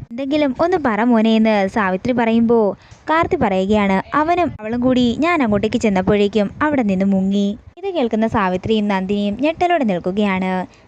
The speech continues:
എന്നിട്ട് സാവിത്രി ദേഷ്യത്തോട് ചോദിക്കുകയാണ്, "നിന്റെ പോലീസൊക്കെ എന്ത് പോലീസാടാ?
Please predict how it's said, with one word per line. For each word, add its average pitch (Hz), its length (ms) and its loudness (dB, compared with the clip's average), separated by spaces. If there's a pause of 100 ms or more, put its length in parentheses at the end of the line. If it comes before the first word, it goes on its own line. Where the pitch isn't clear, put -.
(120)
എന്നിട്ട് 208 340 2 (100)
സാവിത്രി 339 460 -2
ദേഷ്യത്തോട് 208 460 -2
ചോദിക്കുകയാണ്, 202 720 -2 (180)
"നിന്റെ 349 240 -2
പോലീസൊക്കെ 220 640 -2 (140)
എന്ത് 190 300 -4
പോലീസാടാ? 262 540 -2